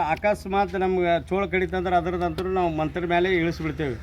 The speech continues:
ಇಲ್ಲಪ್ಪ, ಅವು ಗಿಡಗಳು ತೋರಿಸೋದು ನಾವು ಏನು ನೇಮ್ಗಳು ಹೇಳಿರ್ತೇವೆ ಆ ಟೈಪ್ ಮಾಡಬೇಕು.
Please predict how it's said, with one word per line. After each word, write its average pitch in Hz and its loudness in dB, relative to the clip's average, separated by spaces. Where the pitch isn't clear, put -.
ಇಲ್ಲಪ್ಪ, 196 6
ಅವು 190 4
ಗಿಡಗಳು 185 0
ತೋರಿಸೋದು 180 2
ನಾವು 160 0
ಏನು 175 0
ನೇಮ್ಗಳು 175 0
ಹೇಳಿರ್ತೇವೆ 170 -2
ಆ 156 4
ಟೈಪ್ 156 -2
ಮಾಡಬೇಕು. 160 -4